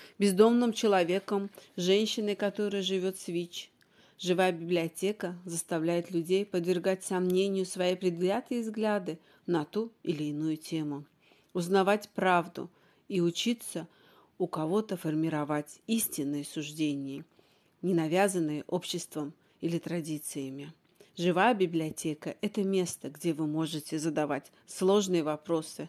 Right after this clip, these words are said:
и получать искренние ответы. Рассказы о собственном опыте и случаи из жизни, в которых люди книги сталкивались с наиболее распространёнными стигмами, формы сегрегации и предубеждениями,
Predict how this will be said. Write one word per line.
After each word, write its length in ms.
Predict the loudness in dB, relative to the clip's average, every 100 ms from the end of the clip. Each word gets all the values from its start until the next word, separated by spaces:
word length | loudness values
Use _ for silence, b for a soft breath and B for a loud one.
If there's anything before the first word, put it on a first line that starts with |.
| -14 -14
и 80 |
получать 600 | -10 -6 -8 -4 -4 -4 -8
искренние 600 | -10 -10 -6 -4 -2 -4 -8
ответы. 540 | -14 -10 -10 -10 -16 -18 _ _ _ _ _ _ _ _ _ b b b
Рассказы 600 | -2 0 0 2 2 2
о 180 | 0 -2
собственном 640 | -2 -2 -2 -4 -2 0 0
опыте 480 | 0 0 -6 -8 -10
и 100 | -6
случаи 480 | -4 -2 -2 -4 -6
из 180 | -4 -2
жизни, 360 | 0 -2 -4
в 80 | -6
которых 480 | -8 -6 -6 -6 -2
люди 300 | 0 0 -4
книги 360 | -6 -4 -4
сталкивались 800 | -6 0 0 0 -4 -8 -6 -8
с 60 | -6
наиболее 480 | -6 -2 0 0 0
распространёнными 960 | -2 -4 -10 -4 -2 -2 -4 -4 -4 -6
стигмами, 720 | -8 -8 -4 -4 -4 -8 b b b b _
формы 640 | 2 4 4 2 -4 -6 b b
сегрегации 800 | -10 -2 0 2 0 -2 -4 -10
и 120 | -10 -6
предубеждениями, 1160 | -6 -4 -4 -6 -4 -6 -6 -8 -10 -12 -14